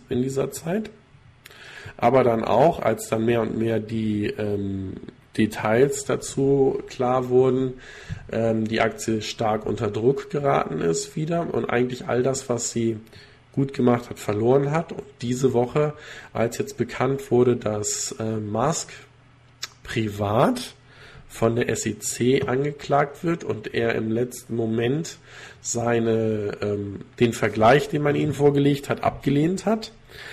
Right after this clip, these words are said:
ähm, dass, dass jetzt diese Anklage dort läuft und es wahrscheinlich über Jahre lang hin und her gehen wird. So, was ist da jetzt wichtig? Also es geht darum,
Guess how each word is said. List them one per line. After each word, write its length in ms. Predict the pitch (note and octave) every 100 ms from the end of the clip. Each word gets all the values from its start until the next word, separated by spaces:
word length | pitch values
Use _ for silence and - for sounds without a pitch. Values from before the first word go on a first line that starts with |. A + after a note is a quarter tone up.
| - - - -
ähm, 460 | A#2+ C3 C3+ C#3 C#3 - - _ _ _ - - - _ - - - - - G#2+
dass, 340 | B2 - - - _ _ _ _ -
dass 260 | A2+ A#2
jetzt 340 | B2+ A#2+ - - -
diese 280 | A#2+ A2 -
Anklage 520 | C3 D3+ - C#3+ C#3+
dort 260 | C3+ A#2 -
läuft 360 | A#2+ F3 G#3+
und 120 | A#2+ A#2
es 140 | -
wahrscheinlich 500 | A2 - A2 B2 B2
über 180 | A2+ G#2+
Jahre 400 | G#2 G#2 A#2+ C3
lang 380 | A#2 A2+ A#2 A#2 - -
hin 200 | B2 A2+
und 380 | A2 A2 - -
her 300 | - G#2+ G#2
gehen 340 | G#2 G2+ G2 C#3+
wird. 100 | - -
So, 160 | - -
was 240 | D3 F#3+ -
ist 260 | D3+ -
da 340 | C3+ B2+ D3 D3 -
jetzt 400 | B2 B2 - A#2
wichtig? 440 | A#2 A2+ - - -
Also 260 | A2 G#2+
es 200 | - -
geht 220 | - C#3+ C#3
darum, 540 | D#3 D#3 C3 G3 B3